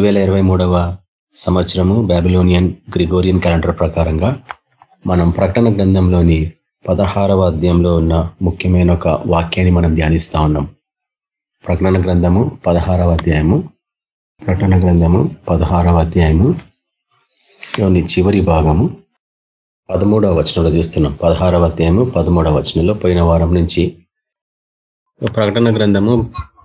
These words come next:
పదహారవ అధ్యాయంలోని వాక్యాలను మనం చూస్తా ఉన్నాం. దానికి ముందు మనము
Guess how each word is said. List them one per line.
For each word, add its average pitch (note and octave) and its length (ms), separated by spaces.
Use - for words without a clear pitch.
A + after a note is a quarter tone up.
పదహారవ A2 500
అధ్యాయంలోని F2+ 600
వాక్యాలను E2+ 480
మనం D#2+ 300
చూస్తా D#2+ 260
ఉన్నాం. E2 360
దానికి B2 340
ముందు C#3 400
మనము G#2 600